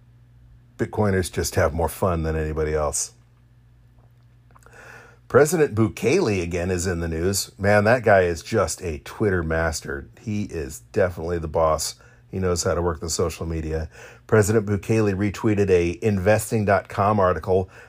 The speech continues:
that announced that Moody's downgraded El Salvador's sovereign debt because of its Bitcoin investment, retweeting in all caps, "Breaking,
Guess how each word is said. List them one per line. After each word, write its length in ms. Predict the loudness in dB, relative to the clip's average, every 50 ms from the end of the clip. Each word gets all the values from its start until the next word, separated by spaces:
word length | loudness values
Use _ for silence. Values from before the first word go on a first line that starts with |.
| -12 -6
that 120 | -4 -2
announced 360 | 0 2 2 2 2 0 0 -4
that 140 | -4 -2
Moody's 500 | 0 0 2 2 2 2 2 0 -2 -2
downgraded 640 | -2 0 0 0 0 0 -2 0 0 0 2 0 0
El 220 | 0 0 0 0 0
Salvador's 560 | 0 2 2 2 2 2 2 2 2 0 0
sovereign 420 | 0 2 2 2 2 2 -2 -2
debt 280 | 2 2 2 2 2 -2
because 320 | -8 -6 -4 -4 -4 -2
of 60 | -4
its 120 | -6 -6 -6
Bitcoin 400 | -6 -8 -8 -6 -6 -6 -6 -6
investment, 520 | -4 -4 -4 -4 -4 -4 -6 -8 -8 -8 _ _ -20 -20 -20 -16 -8
retweeting 520 | -8 -6 -6 -2 0 2 2 4 2 2 0
in 120 | -2 -2
all 260 | 2 6 6 6 6
caps, 540 | 4 2 2 2 4 4 2 2 -2 -6 -6 -8 -18 -20 -16 -12
"Breaking, 640 | -4 2 4 4 4 4 2 -2 -2 -2 -4 -8